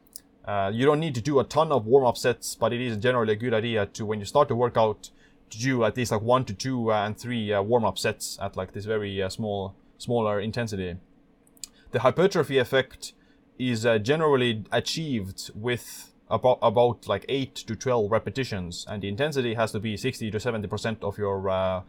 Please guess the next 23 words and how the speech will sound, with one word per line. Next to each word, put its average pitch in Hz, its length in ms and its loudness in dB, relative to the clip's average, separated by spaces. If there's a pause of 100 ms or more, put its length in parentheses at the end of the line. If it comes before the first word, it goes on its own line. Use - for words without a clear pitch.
(140)
one 113 200 0
repetition 107 420 -4
maximum. 95 480 -6 (320)
And, 104 280 -4
uh, 101 120 -2
when 110 140 -4
it 101 100 -6
comes 117 240 -2
to, 104 280 -4
uh, 98 200 0 (420)
this 143 440 -2 (240)
hypertrophy 117 500 -2
scheme, 113 420 -4 (240)
then 110 240 -2
the 107 120 -4
amount 113 220 0
of 98 100 -6
sets - 380 0
is 110 140 -4
usually 107 520 -4
three 117 200 -4
to 92 80 -10
five. 92 460 0